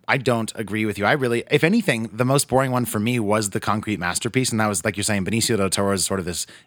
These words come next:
inmate who's locked up for a violent murder, double homicide, I think it is. But he's also this savant of a painter, and he paints his, uh, what do you call those? Cell guard? Guard, that's the word.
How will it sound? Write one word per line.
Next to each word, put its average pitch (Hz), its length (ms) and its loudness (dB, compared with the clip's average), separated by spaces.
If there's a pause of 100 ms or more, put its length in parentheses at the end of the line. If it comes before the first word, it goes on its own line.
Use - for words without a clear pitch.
(120)
inmate 123 340 0
who's 104 300 -2 (140)
locked 110 420 0
up 104 160 0
for 92 460 -4
a 80 280 -8
violent 98 640 -2
murder, 92 380 -4
double 131 220 2
homicide, 92 400 -6
I - 20 -12
think - 160 -18
it - 60 -14
is. - 180 -10 (400)
But - 60 -6
he's 113 100 0
also 120 220 2
this 110 120 -2
savant 104 420 0
of 90 60 -6
a 95 60 -6
painter, 98 400 -4
and 98 80 -2
he 92 80 -4
paints - 560 -2
his, 92 460 -4 (400)
uh, 87 320 -6 (340)
what 123 140 -10
do - 40 -6
you 160 40 -10
call 76 160 -6
those? - 260 -8 (160)
Cell 120 400 0
guard? 131 420 -2
Guard, 139 400 2
that's 131 200 -2
the 90 80 -4
word. 139 240 0